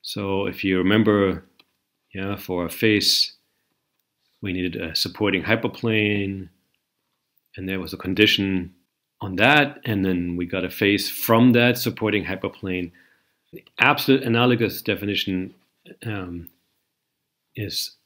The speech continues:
at work in the setting of cones. On the polytope side, at that point we had now vertices. We discussed what it means to be an integer polytope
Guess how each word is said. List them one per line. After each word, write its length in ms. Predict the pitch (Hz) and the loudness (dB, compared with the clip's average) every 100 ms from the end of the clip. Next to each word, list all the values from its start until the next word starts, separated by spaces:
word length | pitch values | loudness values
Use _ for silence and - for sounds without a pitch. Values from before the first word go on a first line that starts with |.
| _ | _
at 220 | - 120 107 | -4 -2 2
work 460 | 113 101 92 - - _ _ _ _ _ _ - | 4 4 2 -6 -18 _ _ _ _ _ _ -6
in 160 | 110 | -2
the 80 | 95 | -2
setting 320 | - 98 92 | -2 0 -2
of 380 | 87 85 - - _ _ _ _ _ _ _ | -4 -8 -12 -18 _ _ _ _ _ _ _
cones. 560 | - 95 104 226 - - _ _ _ _ _ _ _ _ _ _ _ - _ _ - | -8 -2 0 0 -4 -12 _ _ _ _ _ _ _ _ _ _ _ -20 _ _ 0
On 60 | 110 | 0
the 60 | |
polytope 440 | - 190 180 123 117 | 6 6 8 6 4
side, 360 | 123 120 - _ _ _ _ _ _ _ _ _ _ - | 0 0 -2 _ _ _ _ _ _ _ _ _ _ -16
at 120 | 101 | -2
that 200 | 104 104 | 0 0
point 200 | 113 107 | 0 0
we 80 | 104 | 0
had 180 | 92 98 | -2 -2
now 200 | 90 82 | -4 2
vertices. 720 | 104 160 160 - 123 113 110 | 4 4 4 4 6 6 4
We 80 | 101 | 2
discussed 500 | 98 - 113 - - | 2 2 0 0 -4
what 140 | 104 | -2
it 80 | 107 | 0
means 180 | 104 - | 0 0
to 100 | - | 0
be 120 | 98 | 0
an 80 | 113 | 2
integer 340 | 120 113 135 | 0 2 2
polytope 640 | 131 123 123 120 110 110 | 4 2 2 2 0 -2